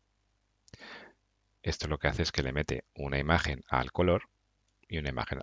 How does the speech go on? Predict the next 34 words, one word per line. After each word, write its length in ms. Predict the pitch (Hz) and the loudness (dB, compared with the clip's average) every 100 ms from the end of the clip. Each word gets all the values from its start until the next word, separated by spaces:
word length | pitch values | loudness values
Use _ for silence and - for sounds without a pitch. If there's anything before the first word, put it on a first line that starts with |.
| - | -2
a 160 | 58 | -2
normal, 360 | 58 60 71 - | -2 -2 -2 -2
no 60 | - | -4
tiene 180 | 65 | -4
mucho 240 | 64 - 67 | -6 -10 -10
misterio. 320 | 65 95 78 | -2 0 2
Pero 140 | 82 | 4
aquí 100 | 82 | 8
ya 80 | 110 | 10
veis 160 | 107 - | 10 8
que 60 | 98 | 4
tenemos 240 | 80 73 | 4 0
un 40 | |
problema, 380 | - 64 58 57 - | -4 -6 -4 -8 2
error. 400 | 78 71 78 64 - - | 4 6 4 0 -8 -4
Lo 120 | 90 | 2
bueno 160 | 90 92 | 4 4
que 80 | 90 | 6
tiene 160 | 82 | 6
Unreal 300 | 80 90 107 | 6 6 6
es 100 | 98 | 6
que 80 | - | 2
te 140 | - | 2
dice 340 | 73 73 87 - | 2 4 2 2
qué 100 | - | 0
tienes 220 | - 64 - | 0 0 -2
que 80 | |
hacer 200 | - - - _ | 2 2 2 _
muchas 260 | - 73 - | -10 -8 -8
veces. 360 | - - - - - - - - - - | -8 -8 -8 -10 -12 -10 -8 -8 -10 4
Te 100 | 95 | 8
dice, 360 | 90 82 82 78 | 10 10 8 6
este 320 | 101 87 95 | 6 6 8
nodo 540 | 95 120 127 143 151 | 8 8 10 8 4